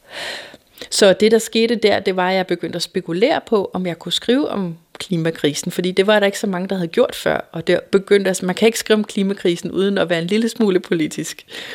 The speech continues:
Og det var der jo ikke nogen forfatter, eller jo, det var nogen, der havde været, men det havde ikke været en stor ting i, i litteraturen i siden tresserne og halvfjerdserne.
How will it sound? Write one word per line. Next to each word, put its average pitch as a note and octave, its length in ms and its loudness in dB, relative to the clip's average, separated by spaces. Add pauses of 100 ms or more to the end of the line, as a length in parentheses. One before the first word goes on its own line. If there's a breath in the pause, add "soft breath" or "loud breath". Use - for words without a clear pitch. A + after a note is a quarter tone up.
(360 loud breath)
Og - 180 2
det G#3 120 4
var G3+ 120 4
der G3 120 4
jo E3 300 2 (100)
ikke A3 200 4
nogen G3+ 180 2
forfatter, F3+ 460 2 (240)
eller C#3+ 140 -6 (320)
jo, F3 120 6
det C#3 100 0
var G#2 100 2
nogen, F#3+ 180 2
der G#3 60 6
havde D#3 260 0
været, A#2 280 2
men D#3+ 180 -2
det E3 160 -6
havde D#3 180 2
ikke E3 160 -2
været G3 420 4
en E3 80 -8
stor - 280 -2
ting - 540 -2
i, F3 260 -8 (640 loud breath)
i G3 320 2
litteraturen E3+ 720 -2
i D#3 340 -8
siden E3 340 -4
tresserne - 420 -4
og D3+ 40 -4
halvfjerdserne. - 580 -6